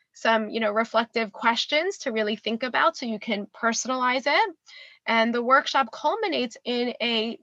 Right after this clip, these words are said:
two-page document, which is your actual afterbirth plan, because I want you to have this easy-to-use guide with all of your incredible postpartum resources at your fingertips.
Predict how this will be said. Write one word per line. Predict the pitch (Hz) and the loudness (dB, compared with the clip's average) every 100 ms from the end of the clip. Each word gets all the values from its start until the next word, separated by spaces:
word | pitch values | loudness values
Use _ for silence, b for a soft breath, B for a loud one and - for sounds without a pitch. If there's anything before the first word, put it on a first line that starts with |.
| - | -10
two-page | - 302 - 277 240 - | -6 -6 -4 -4 -4 0
document, | 254 370 - 269 233 240 - | 2 2 0 -4 -4 -6 -6
which | 247 262 | -6 -4
is | 226 | 0
your | 254 - | 0 2
actual | 220 247 - 277 269 | 2 0 0 0 4
afterbirth | 254 359 - 339 214 214 - | 4 4 2 -2 2 0 0
plan, | 202 165 185 - b b b - | -4 -2 -6 -12 b b b -6
because | 247 262 - | 0 0 2
I | 226 262 320 | 4 6 6
want | 311 311 269 | 6 4 4
you | 285 349 | -4 0
to | 359 | 0
have | 277 247 214 208 202 _ b b | 2 2 2 0 -2 _ b b
this | 247 233 - | -4 -4 -6
easy-to-use | 262 285 320 320 320 311 294 269 277 226 | -4 -2 -2 -2 -4 -4 -6 -4 -6 -2
guide | 262 285 269 214 | 2 4 4 0
with | 226 - | -4 -4
all | 226 269 | 0 2
of | 302 254 | 2 2
your | 269 | 0
incredible | 247 240 247 269 262 | 0 -2 -2 0 -2
postpartum | 254 254 - 247 233 226 | -2 -6 -4 -4 -2 -2
resources | 269 415 269 214 - 220 208 - - _ - | -2 -2 -2 -2 0 -2 -4 -10 -20 _ -2
at | 277 | 0
your | 285 | 0
fingertips. | 339 311 285 214 - - | -2 0 0 -4 -16 -20